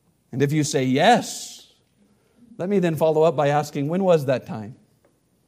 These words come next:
When did you first come to know Christ?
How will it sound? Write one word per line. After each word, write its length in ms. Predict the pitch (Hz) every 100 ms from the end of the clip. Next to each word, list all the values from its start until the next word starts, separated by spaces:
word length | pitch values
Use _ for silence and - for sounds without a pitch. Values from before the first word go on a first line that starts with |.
| _ 160 _ _ _ _ _ _ _ _ _ _ _ _ _ _ _ _
When 160 | 175 220
did 180 | 240
you 200 | 190 214
first 340 | 202 214 202 -
come 260 | 190 175 151
to 100 | 160
know 180 | 151
Christ? 680 | 147 147 117 113 - - _